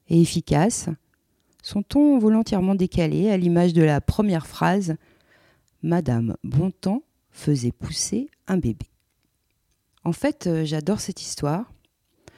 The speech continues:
surtout depuis que je l'ai beaucoup fréquentée avec mes enfants. Je me suis aperçue que de tout bébé, trois mois,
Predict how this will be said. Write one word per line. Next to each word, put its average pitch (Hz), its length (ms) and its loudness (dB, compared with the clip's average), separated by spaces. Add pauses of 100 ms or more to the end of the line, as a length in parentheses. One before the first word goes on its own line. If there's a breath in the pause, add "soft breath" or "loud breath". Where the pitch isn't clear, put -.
(160 soft breath)
surtout - 360 -6
depuis 220 360 -2
que - 140 -4
je 165 140 0
l'ai 175 220 4
beaucoup 165 320 2
fréquentée 185 600 0
avec 160 220 0
mes 214 160 2
enfants. 156 380 -2 (1040 loud breath)
Je - 180 -4
me 175 120 0
suis 247 360 -2
aperçue 165 680 -4 (640)
que 160 720 0 (540)
de 151 120 -12
tout - 120 -4
bébé, 202 420 0 (180)
trois - 220 0
mois, 160 300 0